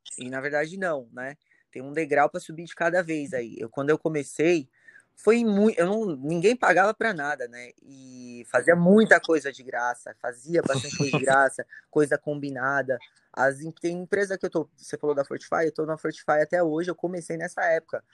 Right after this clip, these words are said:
Speaker 1: que a Fortify começou numa, numa mesa, tomando
Speaker 2: Hum.
Speaker 1: cerveja, Thiago Reck, um amigo dele, "Vamos trazer uma barra pro Brasil? Vamos."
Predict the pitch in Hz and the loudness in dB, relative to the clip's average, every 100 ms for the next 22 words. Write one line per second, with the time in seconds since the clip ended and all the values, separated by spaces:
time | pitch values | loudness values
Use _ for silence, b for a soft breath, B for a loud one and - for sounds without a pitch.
0 | b - 123 147 147 - 151 175 170 160 | b -4 0 0 0 4 4 2 -6 -8
1 | 175 180 170 160 - B B - 160 165 | -10 -6 -4 -4 -6 B B -4 -2 0
2 | 160 160 170 196 220 214 208 190 175 180 | 0 2 2 4 2 0 -4 -6 -4 -4
3 | 180 - 170 170 165 160 160 156 160 165 | -6 -8 -6 -4 -6 -4 -4 -2 -4 -6
4 | 175 165 160 165 156 143 156 185 180 185 | -6 -8 -8 -8 -8 -4 -2 -2 -2 -6
5 | 196 190 175 170 160 160 160 151 151 151 | -4 -4 -4 -8 -2 -2 -4 -4 -2 -2
6 | 180 156 165 143 | -6 -6 -6 -6